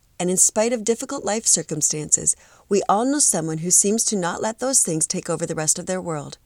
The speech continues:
And it's not that they're blind to the impact that these things are having on their life, but they are choosing not to let these things be their entire life. They choose to see happiness and miracles around them. They appreciate the love and the kindness that they are offered.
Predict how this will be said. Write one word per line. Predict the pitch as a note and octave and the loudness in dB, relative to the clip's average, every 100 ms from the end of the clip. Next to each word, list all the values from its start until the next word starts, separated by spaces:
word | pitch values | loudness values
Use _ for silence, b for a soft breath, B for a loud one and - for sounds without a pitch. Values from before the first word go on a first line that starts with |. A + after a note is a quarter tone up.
| _ _ _ _ b b b - | _ _ _ _ b b b 6
And | B3 | 8
it's | - | 8
not | C4 D#4 | 4 2
that | - - | 0 -2
they're | C#4+ | -2
blind | G#3+ G3+ G#3 A#3 A#3 | 0 2 4 2 0
to | |
the | A3 - | 0 -2
impact | F#3+ G3 F#3+ | -2 -2 -4
that | - F3 | -4 -2
these | F#3 | 0
things | - G3 G3 | 2 2 0
are | |
having | F#3+ F3 F#3 | -2 -2 -2
on | G3 | -4
their | G#3 | -2
life, | D3+ D3 - B B B B | -4 -4 -10 B B B B
but | - | 4
they | A3+ A#3 | 6 6
are | |
choosing | A#3+ C4+ C#4 D4+ C4 | 6 4 6 4 2
not | G#3+ | 2
to | G#3+ | 2
let | F#3+ G#3+ | 2 4
these | G#3+ | 4
things | - D#3+ E3 | 4 2 -2
be | F3 | -2
their | F3+ F#3+ | 0 0
entire | G3+ - - F3+ D#3 | 0 -2 -2 -4 -4
life. | C#3 C#3 - _ _ _ _ _ b b b - | -6 -10 -16 _ _ _ _ _ b b b -4
They | F3+ | 4
choose | - G3+ G#3 | 6 6 4
to | C4+ | 4
see | - C4 | 4 2
happiness | G3+ E3 D#3+ E3+ F3+ | 0 0 0 0 2
and | F3 | 0
miracles | E3 D#3+ F3+ | -2 -4 -4
around | D#3+ D3+ D3 | -2 -4 -4
them. | C3+ C#3 _ _ _ - | -8 -12 _ _ _ 0
They | F#3+ | 0
appreciate | - A#3 A#3+ A3+ E3+ | 0 2 4 4 2
the | F3+ | 0
love | F3 G3 | 2 2
and | A#3 A#3+ | 2 -4
the | |
kindness | - G#3+ E3+ D#3 | -2 -2 0 -2
that | D3+ | -2
they | - | -4
are | D#3+ - | -4 -4
offered. | D#3+ - C#3+ | -6 -8 -12